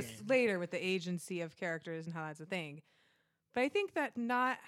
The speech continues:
Speaker 1: having agency, because the game is kind of critical of when the other female characters don't have agency, doesn't take away from how they're powerful female characters for me still.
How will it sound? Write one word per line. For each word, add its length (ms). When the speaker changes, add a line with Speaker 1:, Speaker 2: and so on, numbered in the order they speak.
Speaker 1:
having 340
agency, 480
because 360
the 100
game 280
is 220
kind 200
of 140
critical 500
of 140
when 140
the 100
other 160
female 260
characters 400
don't 160
have 160
agency, 600
doesn't 440
take 260
away 260
from 240
how 180
they're 160
powerful 460
female 220
characters 500
for 140
me 200
still. 320